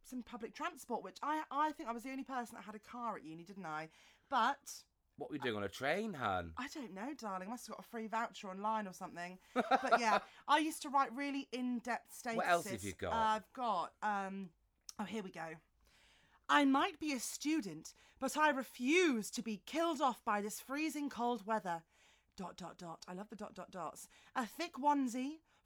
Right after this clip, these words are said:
Speaker 1: floor-length dressing gown, bed socks, and possibly a woolen hat, topped off with my electric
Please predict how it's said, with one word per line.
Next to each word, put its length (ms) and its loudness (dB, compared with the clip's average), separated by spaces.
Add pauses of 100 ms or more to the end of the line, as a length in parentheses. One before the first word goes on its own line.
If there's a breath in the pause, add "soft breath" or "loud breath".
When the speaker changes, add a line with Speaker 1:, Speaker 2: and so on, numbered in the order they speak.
(120)
Speaker 1:
floor-length 680 4
dressing 380 -2
gown, 400 -2 (340 soft breath)
bed 200 2
socks, 540 -6 (260 soft breath)
and 160 -4
possibly 440 -4
a 80 -4
woolen 300 -4
hat, 540 -6 (420 soft breath)
topped 320 2
off 240 4
with 160 -6
my 160 2
electric 460 -4